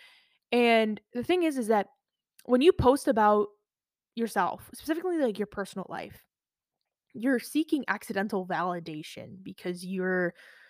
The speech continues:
and, and, and, you can post, okay? Post whatever, post your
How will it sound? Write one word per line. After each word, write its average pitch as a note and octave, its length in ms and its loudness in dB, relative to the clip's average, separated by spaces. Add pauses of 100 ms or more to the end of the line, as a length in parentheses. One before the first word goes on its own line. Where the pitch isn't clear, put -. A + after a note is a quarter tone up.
(180)
and, F#4 100 12
and, C#4 320 6
and, C4 120 10 (840)
you A#3+ 180 12
can D4+ 160 12
post, - 400 8 (160)
okay? A3 220 -2
Post - 320 2
whatever, A3 240 2
post - 340 0
your A3+ 240 0